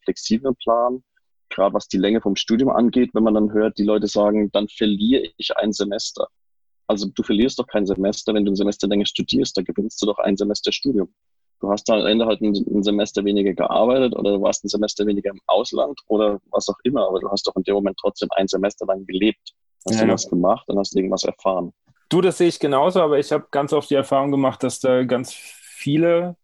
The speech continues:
Speaker 2: ich will nicht sagen alle, aber ganz viele irgendwie ein Problem damit haben. Ähm,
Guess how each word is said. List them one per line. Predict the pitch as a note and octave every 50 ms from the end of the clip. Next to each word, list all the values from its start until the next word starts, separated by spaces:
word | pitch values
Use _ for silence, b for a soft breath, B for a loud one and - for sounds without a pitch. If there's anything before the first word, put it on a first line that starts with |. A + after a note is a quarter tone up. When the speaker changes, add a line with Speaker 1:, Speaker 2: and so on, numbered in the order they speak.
| _ _
Speaker 2:
ich | -
will | B2+ B2
nicht | A#2+ A#2+ -
sagen | - G#2 G#2 G2+ -
alle, | - G#2 A2+ C#3 D3
aber | B2 A2+ A#2+ A#2+
ganz | A#2 A2+ A#2 B2 -
viele | - - C#3 C3+ C#3 C3
irgendwie | G#2+ G#2+ C3 C3 C3
ein | B2
Problem | B2+ B2+ A#2+ A#2+ A2+ A2+
damit | A2+ A2+ G#2 G2 -
haben. | G2 F#2 F#2 F#2+ _ _ B B B B B B B B B B B _ _ _
Ähm, | - B2 B2+ C3 C3 C#3 C#3 B2+